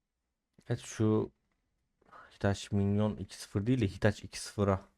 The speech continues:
sıkmak istiyorum. Bakalım ondan ne alacağız. Şuradan bir harf daha aldık. Tekrar başladı gördüğünüz gibi yapboz.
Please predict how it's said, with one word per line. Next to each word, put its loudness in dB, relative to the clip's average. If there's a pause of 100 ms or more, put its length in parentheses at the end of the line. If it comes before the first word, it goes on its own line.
sıkmak -12
istiyorum. -6 (680)
Bakalım -6
ondan -4
ne -4
alacağız. -4
Şuradan -6
bir -4 (140)
harf -2 (140)
daha 2
aldık. -4
Tekrar 0
başladı -2
gördüğünüz -6
gibi -6
yapboz. -6